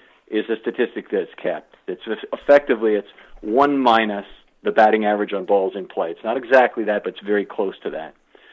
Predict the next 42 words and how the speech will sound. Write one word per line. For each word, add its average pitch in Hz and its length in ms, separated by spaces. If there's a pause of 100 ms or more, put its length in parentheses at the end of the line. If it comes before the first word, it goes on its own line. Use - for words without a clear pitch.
(280)
So 117 300
when 123 180
I'm 147 80
quoting 156 460
batting 127 300
average 117 300
balls 113 260
in 101 140
play, 98 500
it - 180
takes - 220
out 131 160
the 143 100
home 196 160
runs, 113 320 (680)
and 110 260
it 107 140
takes 113 200
out 123 120
the - 60
strikeouts, 104 520
obviously, 101 400
and 101 80
just 117 160
the 143 80
balls 123 260
that 120 60
are 107 100
actually 110 320
in 120 140
play 110 240
on 107 140
the 101 120
field 120 240
somewhere, 98 360
what 110 180
percentage 104 480
are 95 160
dropping 101 420
in 90 140
for - 140
hits. - 300